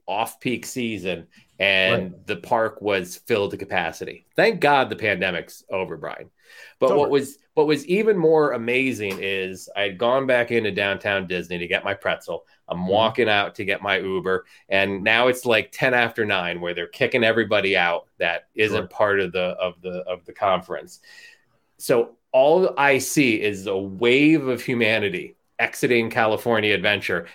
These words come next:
Speaker 1: going across
Speaker 2: Mm-hmm.
Speaker 1: the plaza into Disneyland. It was amazing. I've never seen, it was like the Trail of Tears, Brian. It was very,
Speaker 2: Yes.
Speaker 1: very similar. Um, so yeah, so that was my, my Disneyland experience. My other smaller beef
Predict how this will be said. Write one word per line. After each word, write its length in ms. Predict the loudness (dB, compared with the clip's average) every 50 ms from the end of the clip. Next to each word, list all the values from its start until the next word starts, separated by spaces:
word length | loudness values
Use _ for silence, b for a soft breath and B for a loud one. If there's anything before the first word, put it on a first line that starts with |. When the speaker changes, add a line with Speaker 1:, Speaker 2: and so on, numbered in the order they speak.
| B -8 -4
Speaker 1:
going 300 | -2 0 2 4 4 2
across 420 | 2 2 2 2 4 2 2 0
Speaker 2:
Mm-hmm. 80 | -4 -4
Speaker 1:
the 60 | 0
plaza 600 | 2 2 4 4 2 2 0 -2 -4 -2 -2 -4
into 240 | -4 -4 -4 -6 -6
Disneyland. 640 | -4 -4 -4 -4 -6 -8 -10 -10 -12 -16 -20 _ _ _ _ _ _ _ _ _
It 200 | 2 2 2 2
was 680 | 2 2 2 4 4 2 2 0 -2 -4 -6 -12 -14 -16 _ _ _ _ _ _ _ _ _ _ _ _ _ _ _ _ _ _ _ 0
amazing. 540 | 2 4 4 4 2 0 -2 -8 -12 -14 _ _ -6
I've 280 | -2 0 0 0 0 0
never 280 | 2 2 2 0 -2
seen, 520 | -4 -4 -4 -2 2 2 2 2 0 -2 -4 -2
it 60 | 0
was 120 | 2 2 2
like 140 | 2 2 0
the 60 | 0
Trail 260 | 0 2 4 4 4
of 60 | 2 0
Tears, 280 | -2 -4 -4 -6 -8
Brian. 240 | -10 -12 -12 -12 -14 -18 _
It 160 | -6 -6 -4 -4
was 160 | -4 -6 -6
very, 240 | -4 0 2 4 4
Speaker 2:
Yes. 80 | 4 2
Speaker 1:
very 180 | 0 -2 -4 -4
similar. 340 | -6 -8 -10 -10 -12 -14 -18 _ _ _ _ -10
Um, 640 | -8 -6 -4 -4 -4 -4 -4 -6 -8 -10 -12 -18 _
so 140 | _ -2 -2
yeah, 140 | -2 -2 -2 -6
so 180 | -10 -6 -4 -2
that 180 | 0 0 0 -2
was 180 | -4 -4 -4
my, 260 | -4 -6 -4 -4 -6 -6
my 160 | -8 -10 -10
Disneyland 540 | -8 -10 -10 -8 -8 -10 -8 -8 -10 -10 -12
experience. 540 | -14 -16 _ -8 -6 -4 -4 -4 -6 -8 B B B B B B B B _
My 180 | 0 0 0 2
other 420 | 2 2 4 4 4 2 2 0 _ _
smaller 500 | -20 -12 -4 0 2 2 4 4 4 2
beef 400 | 2 2 2 2 2 0 0 -4